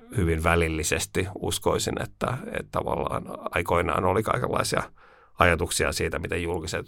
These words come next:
ruudut muuttaa maailmaa, mutta kyllä se julkisen ruutu on se, mikä meillä on taskuissamme ja,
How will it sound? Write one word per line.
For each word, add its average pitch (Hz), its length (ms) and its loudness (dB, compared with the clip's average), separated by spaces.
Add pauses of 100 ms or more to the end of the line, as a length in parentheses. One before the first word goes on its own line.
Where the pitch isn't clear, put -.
ruudut 90 520 -2
muuttaa 87 460 0
maailmaa, 90 500 -2
mutta - 280 -10
kyllä 104 160 -4
se 101 100 -6
julkisen 92 420 -2
ruutu 90 340 -2
on - 80 -4
se, 92 100 -4
mikä 92 200 -4
meillä 98 280 -2
on 92 100 0
taskuissamme - 680 0
ja, - 160 -4